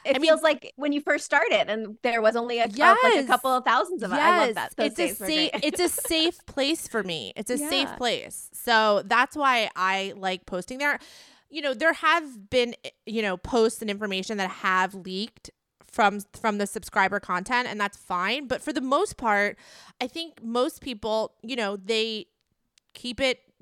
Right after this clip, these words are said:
Speaker 2: within the confines of what I post to subscribers. So I really appreciate that. Thank you to everyone who subscribes. I love you guys. And I also love the non-subscribers too. I don't wanna be,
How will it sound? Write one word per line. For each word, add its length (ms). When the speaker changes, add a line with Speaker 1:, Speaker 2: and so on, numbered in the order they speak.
Speaker 2:
within 380
the 40
confines 880
of 340
what 200
I 80
post 240
to 80
subscribers. 560
So 80
I 60
really 320
appreciate 500
that. 300
Thank 240
you 100
to 160
everyone 320
who 100
subscribes. 640
I 60
love 240
you 80
guys. 400
And 100
I 100
also 280
love 300
the 80
non-subscribers 800
too. 340
I 80
don't 140
wanna 180
be, 340